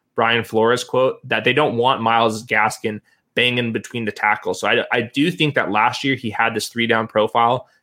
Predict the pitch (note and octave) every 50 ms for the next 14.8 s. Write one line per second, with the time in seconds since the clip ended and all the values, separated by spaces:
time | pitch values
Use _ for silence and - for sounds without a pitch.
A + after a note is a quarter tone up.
0 | _ - - C3+ C3+ D3+ F3+ F#3+ D#3 B2+ A2 - - - B2+ C#3 D#3 D3+ - _
1 | - - A#2+ B2 C3 C#3 D3 - - G2+ - B2+ A#2+ - A#2 A2 A#2 A#2+ - C3
2 | A#2 G#2+ F2+ E2 - - - A#2+ B2+ C3+ C3+ - - C#3 C3 B2 - C3 B2+ B2+
3 | B2 B2 - B2+ B2 B2 - - A2 G#2+ A2 G#2 G2+ G#2 G#2+ A2 - A2+ G#2+ G#2
4 | G2+ G#2 G#2 G#2+ A2 A2+ A2+ A2+ G#2+ G#2 F#2 - A2 B2 C3+ D#3 D#3 - _ _
5 | _ _ _ _ _ _ _ _ _ _ _ _ _ _ _ _ _ - B2 C#3
6 | E3+ G#3 F3 F3 F3+ E3+ D#3 C#3+ C3+ C3+ C#3+ C3+ A#2 B2 B2+ B2 A#2 G#2 A2 A#2
7 | C3 C3+ B2 B2 A#2+ A#2 A#2+ A#2 A#2+ B2 - - - _ - - - A2 A#2+ C#3
8 | D3 D3 D3 C#3+ C3 A#2 A2+ B2+ A#2+ A2 G#2 - - A#2+ A#2 A#2 A2 A2+ G#2+ G#2+
9 | G#2 - - - C3 - - - B2+ A#2 G#2 - A2+ A2 A2 A#2 A2 A2+ G2+ -
10 | A#2 G#2+ G#2+ G2+ - - A2 G#2+ G#2+ G#2 F#2+ G2 G2 G#2+ A2 - - A#2 A2+ A#2
11 | B2 B2+ - _ _ _ _ _ _ - A#2+ A#2 A#2 A#2 A2 - D3+ F#3 G3 B2+
12 | C#3+ D3+ E3+ D3 - - B2 A#2+ A#2 A2+ A2+ G#2+ G2+ G#2+ A2 G#2+ G#2+ G#2+ G#2+ G#2+
13 | - - - - _ - A#2 A2 G#2 G2+ G2+ E2+ A2 A#2+ A#2 A2+ - A#2+ A2 -
14 | A2 G#2+ G#2+ G#2+ G#2+ G#2 G#2 - G2+ G2+ G#2 - - A2+ G#2+ A2